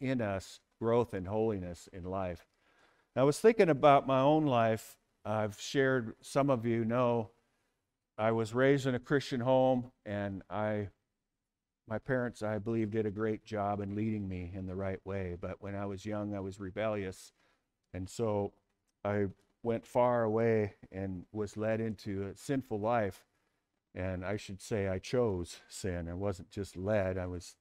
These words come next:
uh, maybe led by Satan and my own sinful flesh. But I remember when I made a public profession of faith,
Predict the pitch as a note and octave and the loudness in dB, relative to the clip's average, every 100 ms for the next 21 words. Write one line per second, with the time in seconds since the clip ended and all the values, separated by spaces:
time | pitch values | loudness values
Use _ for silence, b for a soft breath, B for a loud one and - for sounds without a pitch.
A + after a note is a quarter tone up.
0 | _ _ F#2 F2 F2+ G#2 F#2 G2+ G#2+ G2 | _ _ -10 -8 -4 -4 -2 0 -2 -2
1 | F2+ - B2 - F2+ - _ _ _ _ | -8 -4 -4 -4 -10 -12 _ _ _ _
2 | F2 F2+ F2+ G2+ G2+ F#2+ - _ - - | -6 -4 -2 -2 -2 -4 -8 _ -18 -6
3 | A#2 G2+ F#2+ F2 D#2+ _ _ - A2 F#2 | -4 -4 -8 -10 -12 _ _ -2 0 -2
4 | - - _ _ _ _ _ _ _ - | -8 -18 _ _ _ _ _ _ _ 6
5 | B2 B2 - B2 C3+ D3 E3 G3+ F#3 D3 | 8 8 4 2 4 6 6 8 8 8
6 | C#3 C3 C3 C#3+ C#3+ A2+ - D#3 D3 C3+ | 8 8 8 8 6 4 6 6 6 2
7 | - C3 - C3 B2 - G#2+ G2 - A#2+ | 0 -4 0 2 2 0 -4 -4 -2 0
8 | G2+ F2+ | 0 -2